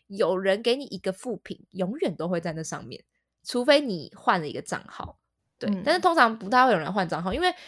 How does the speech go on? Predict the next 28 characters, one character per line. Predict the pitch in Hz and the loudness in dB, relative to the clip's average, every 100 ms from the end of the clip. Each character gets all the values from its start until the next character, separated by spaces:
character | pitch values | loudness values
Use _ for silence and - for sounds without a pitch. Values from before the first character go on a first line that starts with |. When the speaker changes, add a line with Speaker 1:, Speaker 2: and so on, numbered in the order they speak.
| - | -20
Speaker 1:
你， | - 226 - | -4 -4 -2
你 | 233 | 0
如 | 262 | 4
果 | 320 254 | 6 6
说 | 262 | 4
你 | 247 214 | 2 0
很 | 185 | -2
常 | 175 170 | -2 -2
接 | 196 | 2
待 | 202 185 | 2 2
别 | 147 | 0
人 | 127 | -2
的 | |
话， | 165 | -2
一 | 180 | -2
定 | 208 | 0
也 | 185 170 | -2 0
会 | 190 185 - | 0 -2 -6
遇 | 208 | -2
到 | 185 - _ _ _ | -2 -2 _ _ _
肖 | - - - 160 | -12 -4 0 2
郎， | 170 - - | 0 -4 -10
你 | 165 | -8
懂 | - | -6
吗？ | - 175 | -4 -8
<laughs> | - | 0
就 | |
是 | 269 | 2